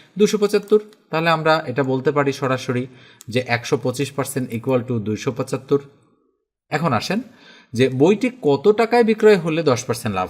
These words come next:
হবে। আচ্ছা বলেন তো দেখি, এখান থেকে আমরা এক পার্সেন্টের ভ্যালু বের করতে পারি কিনা? অবশ্যই। তাহলে দুইশো পঁচাত্তর ভাগ হচ্ছে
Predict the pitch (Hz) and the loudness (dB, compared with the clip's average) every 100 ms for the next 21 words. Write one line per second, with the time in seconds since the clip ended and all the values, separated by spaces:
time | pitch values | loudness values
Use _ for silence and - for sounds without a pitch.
0 | 92 87 85 - _ 156 202 160 170 156 | -6 -10 -12 -18 _ -2 2 2 2 0
1 | 156 151 139 139 127 123 139 127 117 107 | 2 0 0 -2 -4 -6 -4 -2 -2 -2
2 | 120 113 120 117 104 107 107 107 - - | -4 -4 -2 -2 -2 -2 0 0 -2 -8
3 | - 104 104 104 98 131 135 - 123 131 | -6 -6 -4 -6 -6 -4 -4 -2 -4 -4
4 | - - _ 120 113 101 104 - 107 - | -12 -20 _ -2 0 -2 -4 -6 -6 -4
5 | 117 - 196 110 92 92 107 - | -4 -2 -4 -4 -8 -6 -6 -6